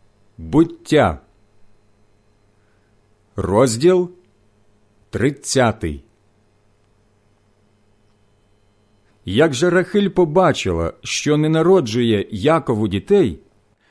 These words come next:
стала заздрити своїй сестрі і сказала до Якова: «Дай мені діток, а то вмру». Спалахнув Яків гнівом проти Рахилі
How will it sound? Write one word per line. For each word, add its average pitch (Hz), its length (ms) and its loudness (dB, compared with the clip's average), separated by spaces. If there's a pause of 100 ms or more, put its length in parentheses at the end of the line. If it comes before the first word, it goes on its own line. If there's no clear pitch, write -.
стала 208 540 0
заздрити 143 720 -2
своїй 123 400 -2
сестрі 95 640 -4 (680)
і 127 120 0
сказала 151 580 0
до 95 120 -4
Якова: 87 600 -4 (1700)
«Дай 143 360 0
мені 196 300 2
діток, 160 680 -4 (360)
а 104 140 0
то 160 520 0
вмру». 110 640 -2 (1400)
Спалахнув 147 720 2
Яків 110 500 -2
гнівом 101 480 -2
проти 110 300 -4
Рахилі 107 560 0